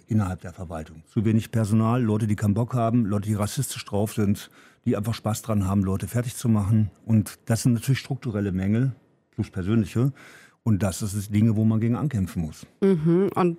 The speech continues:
Speaker 2: das eben seit, äh, dreißig Jahren. Sie haben gerade schon angesprochen, die Behörden, ähm, vor allem auch, äh, das Jobcenter,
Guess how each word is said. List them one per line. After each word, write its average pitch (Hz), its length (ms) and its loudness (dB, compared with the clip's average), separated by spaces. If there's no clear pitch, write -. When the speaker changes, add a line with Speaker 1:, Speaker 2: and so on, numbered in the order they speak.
Speaker 2:
das 180 200 0
eben 185 320 0
seit, 165 260 0
äh, 160 180 0
dreißig 165 440 -2
Jahren. 180 200 2
Sie 190 80 4
haben 202 120 2
gerade 196 160 -2
schon - 100 0
angesprochen, 214 460 0
die 190 80 4
Behörden, 190 640 4
ähm, 196 520 2
vor - 180 0
allem 190 180 2
auch, 180 300 2
äh, 175 200 2
das 175 240 0
Jobcenter, 240 640 2